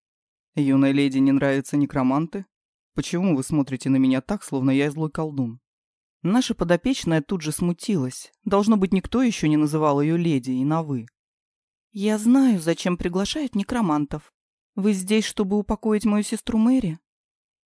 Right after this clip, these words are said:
«Только если меня попросят об этом, дорогая Эйла», вздохнул магистр Найвит.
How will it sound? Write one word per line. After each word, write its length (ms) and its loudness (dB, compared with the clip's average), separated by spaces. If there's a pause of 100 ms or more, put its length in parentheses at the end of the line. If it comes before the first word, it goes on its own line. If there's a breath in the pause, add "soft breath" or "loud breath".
(200)
«Только 280 -2
если 260 -2
меня 240 4
попросят 500 -4
об 160 -4
этом, 220 -4
дорогая 500 -2
Эйла», 340 -8 (380)
вздохнул 520 -2
магистр 500 -4
Найвит. 520 -4